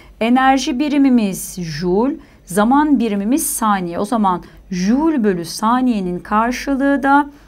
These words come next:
kim olacak? Watt olacak diyoruz. Şimdi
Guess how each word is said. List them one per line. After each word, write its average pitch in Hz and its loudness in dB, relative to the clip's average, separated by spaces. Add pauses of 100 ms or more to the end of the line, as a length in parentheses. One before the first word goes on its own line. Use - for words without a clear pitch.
(160)
kim 269 2
olacak? 190 -2 (220)
Watt 220 0 (440)
olacak 214 0 (280)
diyoruz. - -2 (340)
Şimdi 269 0